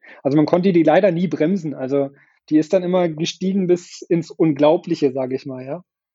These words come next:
Also das war dann, und teilweise hatte ich dann wirklich, äh, ja, sechs, siebenund-, siebenunddreißig Grad mit achtzig Prozent Luftfeuchtigkeit.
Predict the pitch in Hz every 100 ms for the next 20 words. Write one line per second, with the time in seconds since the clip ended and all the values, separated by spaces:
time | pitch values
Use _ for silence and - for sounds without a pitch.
0 | _ 151 151 151 147 143 _ _ _ _
1 | _ _ _ 151 156 165 185 185 151 165
2 | 190 202 180 180 185 190 175 170 202 196
3 | 202 165 165 160 _ _ _ _ - 147
4 | 151 156 - 175 185 185 - _ _ -
5 | 131 180 180 143 151 208 233 - 165 175
6 | 190 - 170 175 - - 165 - 185 -
7 | 156 160 151 156 160 160 151 151 - 139